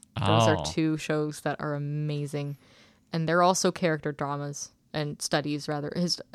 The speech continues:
Speaker 1: Rakugo Shinju is a historical drama with a character study mixed in. And March Comes In Like a Lion is straight character study. Um, but they are so gorgeous. Like, Rakugo has such a,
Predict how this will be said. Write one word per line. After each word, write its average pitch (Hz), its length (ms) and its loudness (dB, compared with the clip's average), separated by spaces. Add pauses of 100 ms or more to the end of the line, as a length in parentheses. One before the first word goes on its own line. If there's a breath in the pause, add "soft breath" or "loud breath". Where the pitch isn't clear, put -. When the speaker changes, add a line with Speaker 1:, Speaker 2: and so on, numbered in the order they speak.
(140)
Speaker 1:
Rakugo 185 460 2
Shinju 151 360 -2
is 151 120 -6
a 151 60 -4
historical 139 560 -4
drama - 420 -8
with 165 220 -2
a 160 40 -6
character - 360 -8
study - 260 -6
mixed 147 300 -10
in. - 180 -8 (800 soft breath)
And 147 480 -4 (180)
March 156 300 -2
Comes 156 180 -2
In 147 80 -4
Like 147 160 -6
a 147 40 0
Lion 147 500 -4
is 147 360 -6 (120)
straight - 480 -4
character - 360 -8
study. - 340 -10 (440 soft breath)
Um, 147 520 -6 (380)
but - 180 -4
they 160 120 -2
are 147 100 -6
so 151 840 0 (200)
gorgeous. - 560 -4
Like, 151 120 -2
Rakugo 156 680 -2 (380 soft breath)
has 147 800 -6 (120)
such - 460 -2 (120)
a, - 180 -4